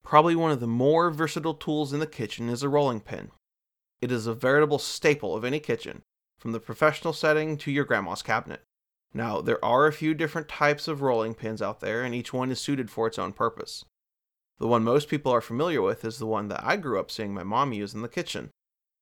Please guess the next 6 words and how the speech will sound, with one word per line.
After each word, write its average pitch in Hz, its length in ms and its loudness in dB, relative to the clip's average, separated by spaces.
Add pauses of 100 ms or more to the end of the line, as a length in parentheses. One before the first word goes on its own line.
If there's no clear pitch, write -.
(200)
Sometimes 139 540 0
called 131 300 2
a 110 80 0
traditional 113 500 -6
rolling 107 280 -2
pin, 117 340 -8